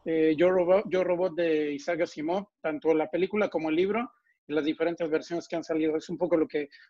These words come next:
lo que me gusta. Hoy en día creo que vivimos muy pegados de las series, así que, eh, omitiré esa parte de las series porque hay muchas que me enganchan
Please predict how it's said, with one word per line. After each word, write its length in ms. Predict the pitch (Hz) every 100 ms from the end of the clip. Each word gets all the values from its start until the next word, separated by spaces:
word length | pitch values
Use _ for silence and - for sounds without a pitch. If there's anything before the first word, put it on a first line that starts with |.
| _
lo 120 | 156
que 100 | 147
me 120 | 165
gusta. 260 | 160 170 196
Hoy 100 | 190
en 100 | 190
día 140 | 196
creo 160 | 190 202
que 140 | 202
vivimos 380 | 180 175 190 196
muy 180 | 185 196
pegados 360 | 202 190 202 160
de 80 |
las 180 | 156 156
series, 360 | - 190 214 -
así 200 | 160 175 -
que, 260 | 175 156 - _ _ _ _ -
eh, 540 | 147 151 151 151 151 - -
omitiré 480 | 170 160 165 180
esa 200 | 202 - 185
parte 280 | 196 190
de 80 | 190
las 180 | 165 156
series 340 | 185 190 208
porque 440 | - 160 - 151 151
hay 100 | 170
muchas 300 | 175 185 180
que 100 | 165
me 120 | 156
enganchan 500 | 165 185 196 214 240